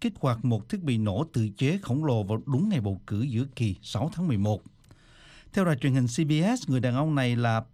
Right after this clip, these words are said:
Paul Rosenfeld, năm mươi sáu tuổi. Ông này muốn tự sát để thu hút sự chú ý của mọi người tới những niềm tin chính trị cấp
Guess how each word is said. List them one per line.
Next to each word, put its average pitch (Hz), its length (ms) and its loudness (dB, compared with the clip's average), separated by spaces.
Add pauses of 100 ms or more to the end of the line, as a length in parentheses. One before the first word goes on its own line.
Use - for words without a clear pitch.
Paul 147 280 0 (240)
Rosenfeld, 147 640 2 (420)
năm 151 140 4
mươi 147 80 4
sáu 190 360 -2
tuổi. 131 380 0 (120)
Ông 139 160 0
này 110 100 2
muốn 127 260 0
tự 110 160 0
sát 175 340 -4
để 123 160 0
thu 127 100 0
hút 180 160 -4
sự - 220 -2
chú 139 60 -2
ý 170 160 -2
của 151 140 -4
mọi 110 180 0
người 104 300 0
tới 151 100 -4
những 139 280 0
niềm 107 280 0
tin 135 180 0
chính 165 220 -6
trị 104 260 -2
cấp 170 180 -4